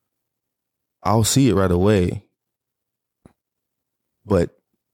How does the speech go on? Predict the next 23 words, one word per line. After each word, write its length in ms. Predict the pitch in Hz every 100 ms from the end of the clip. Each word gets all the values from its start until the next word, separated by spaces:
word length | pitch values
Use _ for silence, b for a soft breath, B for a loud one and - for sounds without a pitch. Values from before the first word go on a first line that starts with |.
| _
to 120 | - 98
make 240 | 98 107
sure 280 | - 113 98
that 140 | 90
it 60 | 90
don't 300 | 92 85 -
get 240 | 95 98
out 180 | - 87
of 100 | 85
control, 600 | - 85 - 107 95 90
sometimes 380 | 90 95 - 90
I 60 | 90
gotta 180 | 85 87
make 240 | 90 85
sure 420 | - 98 90 87
that 380 | 87 85 82 82 - _ _ _ _ _
I 300 | 95 92 101
pretend 460 | - - - 135 117
like 140 | 92
I 40 | 90
don't 180 | 87 90
see 180 | 95 95
it. 140 | -